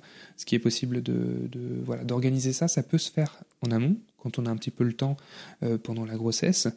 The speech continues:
pour pouvoir préparer un peu tout ça et pas se retrouver, euh, au moment où il y a la difficulté de pouvoir, euh, faire appel à,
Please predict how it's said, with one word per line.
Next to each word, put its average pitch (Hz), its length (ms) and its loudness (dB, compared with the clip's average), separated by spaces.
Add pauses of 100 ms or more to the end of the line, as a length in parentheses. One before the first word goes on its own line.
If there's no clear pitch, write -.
(380)
pour 120 120 -4
pouvoir 123 280 -2
préparer 123 420 -2
un 120 100 -2
peu 117 120 -6
tout - 140 -6
ça 156 320 2
et 131 80 0
pas 123 120 -6
se - 100 -2
retrouver, 123 580 -2
euh, 123 340 -2
au 123 60 -8
moment 123 400 -2
où 127 80 0
il 123 60 0
y 127 40 2
a 120 40 0
la 117 80 0
difficulté 120 640 0
de 127 120 0
pouvoir, 127 480 -4 (540)
euh, 123 300 -4
faire 123 240 -4
appel 135 360 -2
à, 123 180 -4